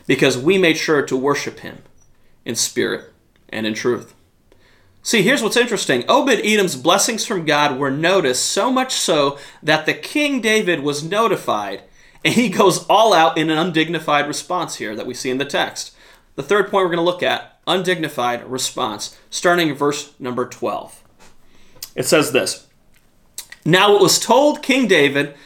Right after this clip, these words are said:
saying, 'The Lord has blessed the house of Obed-Edom and all that belongs to him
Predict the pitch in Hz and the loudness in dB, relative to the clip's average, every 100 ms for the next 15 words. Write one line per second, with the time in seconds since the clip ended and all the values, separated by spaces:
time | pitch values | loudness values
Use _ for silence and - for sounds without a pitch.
0 | - - - 175 156 143 156 165 - _ | -20 -6 0 2 4 2 0 -6 -20 _
1 | _ - 160 185 269 262 190 147 135 165 | _ 0 2 4 4 4 2 0 0 0
2 | 160 - 170 117 135 - 135 - 135 156 | 2 -4 -2 0 0 0 -6 -2 0 0
3 | 160 214 131 - _ _ - - 165 151 | -4 -4 -4 -10 _ _ -20 -2 2 4
4 | 147 165 170 196 220 254 233 - 117 107 | 4 4 2 2 2 2 0 -6 -10 -14